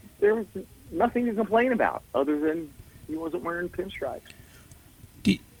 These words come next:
Speaker 2: do you think your dad and George Steinbrenner were pretty much like the same person as far as that
Speaker 1: <laughs>
Speaker 2: desire and love for the game?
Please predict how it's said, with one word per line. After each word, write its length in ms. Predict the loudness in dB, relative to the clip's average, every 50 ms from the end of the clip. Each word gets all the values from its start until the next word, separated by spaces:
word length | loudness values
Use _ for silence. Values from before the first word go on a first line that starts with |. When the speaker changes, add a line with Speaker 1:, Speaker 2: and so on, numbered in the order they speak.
| -14 -6
Speaker 2:
do 120 | 2 4 4
you 220 | 6 6 4 4 4
think 560 | 4 2 4 4 4 2 0 -4 -10 -10 -12 -14 -18 -16
your 280 | -10 0 4 4 6 6
dad 440 | 6 4 4 4 4 4 4 4
and 200 | 4 4 4 4
George 360 | 4 4 4 4 4 2 0 2
Steinbrenner 520 | 2 4 4 4 4 4 4 4 4 4
were 120 | 4 2
pretty 260 | 4 4 4 6 6 6
much 300 | 6 6 4 4 4 4
like 160 | 2 4 4
the 100 | 2 2
same 340 | 4 4 6 6 6 4 4
person 480 | 4 4 4 4 4 4 2 2 2 0 -2 -6 -8 -12 -16 -18 -20 -20 -20 -20 -20 -20 -20 -20 2 4
as 100 | 4 4
far 360 | 6 6 6 6 6 6 8 6
as 220 | 6 4 4 4
that 260 | 4 6 6 6 6
Speaker 1:
<laughs> 0 |
Speaker 2:
desire 600 | 8 8 8 8 8 8 8 8 8 6 6 6
and 160 | 6 4 6
love 220 | 6 6 6 6 4
for 140 | 4 2 2
the 80 | 4
game? 420 | 6 6 6 6 6 6 4 4